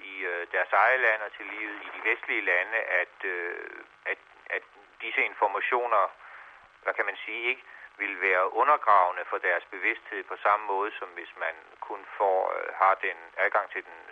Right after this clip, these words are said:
sovjetiske presse og dermed kan få andre oplysninger fra, fra russisksprogede udsendelser sendt fra München eller London eller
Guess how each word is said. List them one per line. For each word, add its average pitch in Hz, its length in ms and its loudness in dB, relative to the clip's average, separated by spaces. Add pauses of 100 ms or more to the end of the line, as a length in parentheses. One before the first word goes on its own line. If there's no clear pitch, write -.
sovjetiske 101 460 -2
presse 95 460 2
og 90 100 -4
dermed 90 300 -6
kan - 200 -14
få 92 100 -4 (200)
andre 90 160 0
oplysninger 90 680 -2 (120)
fra, 82 120 4 (600)
fra 95 100 6
russisksprogede 92 680 0
udsendelser 92 560 -8
sendt 98 260 -2
fra 90 120 8 (320)
München 92 420 -4
eller 80 160 0
London 85 480 0
eller 82 160 -2